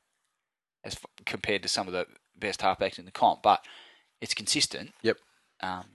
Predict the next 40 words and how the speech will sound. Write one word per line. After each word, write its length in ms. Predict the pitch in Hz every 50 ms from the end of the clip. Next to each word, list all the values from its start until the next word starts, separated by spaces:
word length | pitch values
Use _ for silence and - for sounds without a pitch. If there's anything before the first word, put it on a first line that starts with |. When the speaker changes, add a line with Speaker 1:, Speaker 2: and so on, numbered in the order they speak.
| -
Speaker 1:
good 100 | - 113
defender, 360 | 98 - - 104 104 101 92 87 87
et 80 | -
cetera. 320 | - - 117 - - 78 90
So 220 | - - 104 92 - - - - - _ _ _ _ - 113
and 140 | 113 104 - _ -
can 200 | - 113 107 98
kick 180 | - 120 -
a 40 | 113
winning 200 | 110 110 110 107
field 220 | - - 123 139 139
goal 180 | 107 87 92
as, 120 | 98 101 - - _ _ _
<laughs> 720 | - - - - - - - - - - - - - -
as 140 | - 117 110
this 100 | 110 113
game 160 | - - 117
Speaker 2:
Couple 200 | 110 147 139 -
Speaker 1:
indicates. 360 | 160 - 165 120 104 98 - -
Speaker 2:
times. 40 | - - - - - - - - - -
Speaker 1:
Yeah, 260 | - 127 127 117 110 -
so 320 | - - 147 147 143 131 117 - - - - - - -
it's 140 | 202 - -
just 160 | 254 - - - _ _ -
something 300 | - 214 214 185 170 156
I 80 | 147 147
was 140 | 139 127
interested 400 | 135 135 123 - 139 - - 120
in 240 | 120 113 110 107 107 110 - -
and 260 | 117 117 113 107 - _ _ _ _ _ _ _
probably 220 | - 147 123 117
be 120 | 107 107 110
interested 380 | 113 110 - 113 - - 110
to 60 | 101 104
get 140 | 110 95 65
the 40 | -
thoughts 300 | - - 113 113 - 113
of 80 | 101 -
Broncos, 480 | 110 110 107 - 113 104 101 - - - - - - - - - - - - - - -
um, 380 | 110 110 104 101 98 98 104